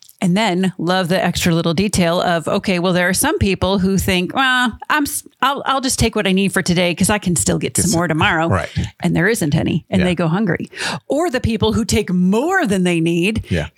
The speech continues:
Speaker 1: and it
Speaker 2: Yeah.
Speaker 1: gets all gross and maggoty. So this whole idea of Sabbath rest is a tr-, learning to trust in God, like the Israelites did with manna.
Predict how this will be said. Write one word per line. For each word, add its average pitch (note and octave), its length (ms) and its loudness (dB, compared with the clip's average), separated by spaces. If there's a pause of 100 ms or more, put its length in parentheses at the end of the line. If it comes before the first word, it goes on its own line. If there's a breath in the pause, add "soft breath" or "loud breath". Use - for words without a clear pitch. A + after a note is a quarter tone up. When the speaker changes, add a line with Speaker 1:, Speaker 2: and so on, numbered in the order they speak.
Speaker 1:
and A3 140 0
it G3 100 -4
Speaker 2:
Yeah. F2 140 -2 (100)
Speaker 1:
gets G3 220 -2
all E3 140 -2
gross F3 360 0
and D#3 140 0
maggoty. E3+ 520 0 (420 loud breath)
So E2 340 0 (840)
this G#3+ 260 0
whole B3+ 300 0
idea G#3+ 440 0
of E3+ 120 0
Sabbath E3+ 600 0
rest E3 580 0
is A#3+ 260 0 (140)
a D#3+ 160 2
tr-, - 300 0
learning G3 400 0
to F3 120 2
trust - 440 0
in D#3 80 0
God, E3 280 0
like F3 200 0
the F3+ 100 0
Israelites D#3+ 500 -2
did E3+ 220 -2
with E3 140 0
manna. F3 320 0